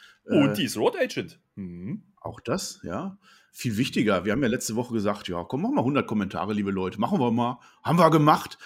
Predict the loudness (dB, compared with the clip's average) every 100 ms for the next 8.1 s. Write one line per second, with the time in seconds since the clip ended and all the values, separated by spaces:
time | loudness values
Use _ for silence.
0 | -2 6 8 10 8 6 4 4 6 6
1 | 6 6 4 4 2 2 0 4 4 4
2 | 2 0 0 2 0 -4 -8 -8 4 4
3 | 6 8 8 6 4 4 6 6 4 2
4 | 2 2 2 0 0 -2 -2 -4 2 0
5 | 2 0 2 2 2 -2 -4 -6 -6 -4
6 | -4 -4 -6 -6 -10 -12 -12 -4 0 0
7 | -2 -8 -10 -8 0 2 2 -4 -6 -4
8 | -4